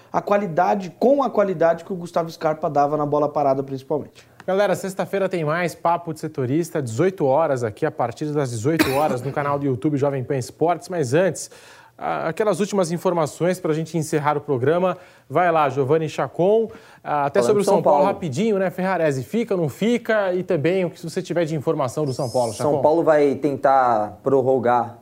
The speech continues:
Speaker 3: o contrato do Ferrarese, né? É uma lesão séria dele, vai ficar pelo menos seis meses aí fora, vai passar por cirurgia, uma lesão delicada, né? Ligamentar no joelho.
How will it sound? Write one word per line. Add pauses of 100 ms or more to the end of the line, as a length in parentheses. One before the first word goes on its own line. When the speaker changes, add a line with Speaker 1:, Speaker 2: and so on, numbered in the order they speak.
(160)
Speaker 3:
o
contrato
do
Ferrarese,
né? (100)
É
uma
lesão
séria (180)
dele,
vai
ficar (340)
pelo
menos
seis
meses
aí
fora,
vai
passar
por
cirurgia,
uma
lesão
delicada,
né? (320)
Ligamentar
no
joelho.